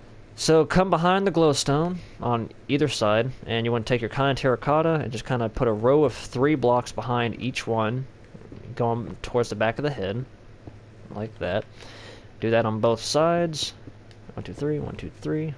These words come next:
one, two, three, one, two, three. All right, and, um, freeze real quick. Um, and then from there, we're going to...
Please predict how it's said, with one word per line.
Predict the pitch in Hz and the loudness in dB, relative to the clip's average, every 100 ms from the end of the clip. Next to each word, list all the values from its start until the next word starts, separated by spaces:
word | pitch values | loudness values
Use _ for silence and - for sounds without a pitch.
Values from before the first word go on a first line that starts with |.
| - | -10
one, | 110 123 123 | -6 -6 -4
two, | 123 117 | -6 -6
three, | - 175 196 202 196 | -8 -8 -6 -6 -8
one, | 156 131 147 147 | -8 -8 -8 -8
two, | 143 143 | -8 -8
three. | - - - - - - - - - - - | -10 -12 -12 -16 -20 -20 -18 -18 -20 -18 -2
All | 120 | 2
right, | 151 - | 2 2
and, | 131 131 127 | 2 2 4
um, | 123 117 113 107 | 2 2 2 0
freeze | - 151 170 180 156 | -2 2 4 4 2
real | 160 156 | 2 0
quick. | - 170 170 - - - - - - - - | 0 -2 -2 -10 -16 -18 -18 -20 -20 -16 -8
Um, | 110 107 101 110 113 - - - - - - - - - | -4 -4 -4 -6 -10 -16 -20 -20 -20 -20 -20 -20 -20 -14
and | - | -12
then | - | -12
from | 90 98 | -8 0
there, | 139 165 160 - - - - - - - | 2 2 0 -6 -16 -20 -20 -20 -20 -12
we're | - | -8
going | 107 107 107 104 | -4 -2 -2 -4
to... | - 107 101 110 160 | -6 -4 -2 -2 -2